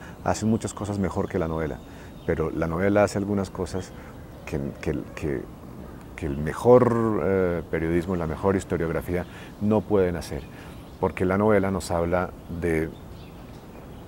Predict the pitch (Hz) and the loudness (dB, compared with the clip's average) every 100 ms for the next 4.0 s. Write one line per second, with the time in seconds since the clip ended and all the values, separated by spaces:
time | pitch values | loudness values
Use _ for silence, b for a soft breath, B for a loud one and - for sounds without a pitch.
0 | - - - 127 92 92 90 - - - | -16 -16 -10 -4 0 2 2 0 -4 4
1 | 117 113 110 104 95 98 98 98 101 - | 6 8 6 4 4 4 4 2 0 -6
2 | - - 110 101 - 95 92 95 92 90 | -14 -6 -2 0 0 -2 0 0 0 2
3 | 85 90 90 90 - 90 92 92 101 98 | 2 2 0 -2 -6 0 4 4 4 2